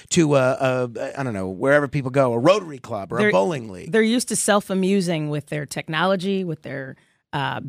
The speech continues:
Speaker 2: being alone. Uh, covid was isolating in many different ways. And I think some of the benefits and the positivities of dating the old-fashioned way is really,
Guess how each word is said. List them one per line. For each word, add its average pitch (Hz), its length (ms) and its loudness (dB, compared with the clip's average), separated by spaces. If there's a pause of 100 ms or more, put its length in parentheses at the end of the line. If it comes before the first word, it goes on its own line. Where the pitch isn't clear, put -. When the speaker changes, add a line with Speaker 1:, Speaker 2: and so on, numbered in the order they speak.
(120)
Speaker 2:
being 175 240 4
alone. 185 600 2
Uh, 135 440 -6
covid 190 460 2
was 190 200 -2
isolating 180 640 0
in 170 100 0
many 170 180 0
different 170 280 -4
ways. 156 420 0 (420)
And 170 120 4
I 190 100 2
think 185 380 -6 (640)
some 269 160 -2
of 240 60 2
the 196 60 0
benefits 165 540 -4
and 156 80 -10
the 143 60 -10
positivities 147 760 -6
of 131 140 -12
dating 127 540 -10 (340)
the 165 100 2
old-fashioned 156 720 -2
way - 380 -14 (380)
is 151 160 -4
really, 170 560 2